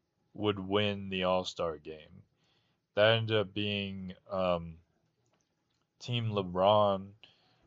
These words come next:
uh, because Anthony Davis hit a couple of clutch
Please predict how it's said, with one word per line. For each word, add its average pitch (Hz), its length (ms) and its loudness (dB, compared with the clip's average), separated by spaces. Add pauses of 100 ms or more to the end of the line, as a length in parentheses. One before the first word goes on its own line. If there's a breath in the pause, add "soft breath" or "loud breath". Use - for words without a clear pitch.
(420 soft breath)
uh, 90 320 2
because 95 680 -2
Anthony 98 420 -8
Davis 92 640 0
hit 95 280 -2 (200)
a 101 60 -12
couple 110 380 0
of 92 140 -6
clutch - 500 0